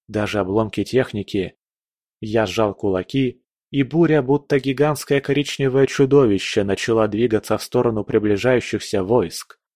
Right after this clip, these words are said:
Она накрыла все поле боя, скрывая от наших глаз вражескую армию.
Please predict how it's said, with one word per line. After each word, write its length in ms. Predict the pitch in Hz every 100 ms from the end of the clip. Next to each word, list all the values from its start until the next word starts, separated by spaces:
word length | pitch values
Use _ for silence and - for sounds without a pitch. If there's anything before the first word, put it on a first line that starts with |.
| _ _ _ _
Она 300 | 113 104 101
накрыла 480 | 98 - 110 104 98
все 320 | - - 107
поле 320 | - 104 107
боя, 480 | 101 104 87 80 - _ _ -
скрывая 640 | - - 120 110 113 110
от 100 | 101
наших 380 | 113 107 107 98
глаз 300 | 107 117 -
вражескую 640 | 107 113 104 - 131 143
армию. 500 | 135 107 95 87 78